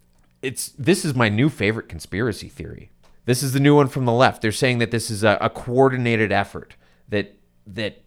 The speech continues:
basically it's, it's a bunch of people getting together and making a plan to attack these people. Like, you go into a room, a random room somewhere, and say, "You're all a bunch of fucking assholes."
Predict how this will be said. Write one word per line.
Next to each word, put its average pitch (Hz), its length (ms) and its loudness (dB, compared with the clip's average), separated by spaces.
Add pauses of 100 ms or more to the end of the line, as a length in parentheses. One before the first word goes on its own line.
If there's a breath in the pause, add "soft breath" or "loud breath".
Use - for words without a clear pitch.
(200)
basically 117 600 -4
it's, - 300 -8
it's - 120 -10
a 107 40 -8
bunch 113 240 -4
of - 80 -14
people 113 260 -8
getting 107 440 -2
together 101 500 -2
and 98 140 -8
making 104 320 -4
a 92 60 -4
plan 101 480 -4
to 101 140 -6
attack 95 400 -4
these 92 160 -12
people. 98 460 -8 (220 soft breath)
Like, 123 160 -2
you 143 60 -6
go 190 200 8
into 208 120 6
a 165 140 6
room, 117 380 4 (240 soft breath)
a - 60 -8
random 143 420 2
room 120 300 2
somewhere, 110 440 -2
and 113 160 -8
say, 123 260 -2 (120)
"You're 104 180 0
all 202 140 6
a 196 60 2
bunch 139 300 -2
of 104 100 -4
fucking - 720 -6
assholes." 117 720 -4